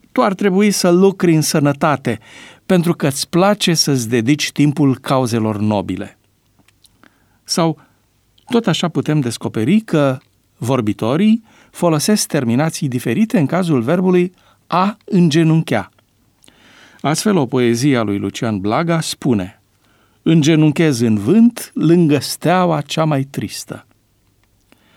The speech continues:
Aceasta este forma literară a conjugării verbului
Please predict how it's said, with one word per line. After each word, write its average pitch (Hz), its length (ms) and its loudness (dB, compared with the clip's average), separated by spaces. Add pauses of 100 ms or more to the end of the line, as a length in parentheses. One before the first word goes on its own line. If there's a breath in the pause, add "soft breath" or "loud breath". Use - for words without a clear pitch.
(500 soft breath)
Aceasta 180 360 0
este 165 240 -4
forma 147 320 0
literară 139 840 0
a 135 120 -8
conjugării 120 680 -4
verbului 127 600 -2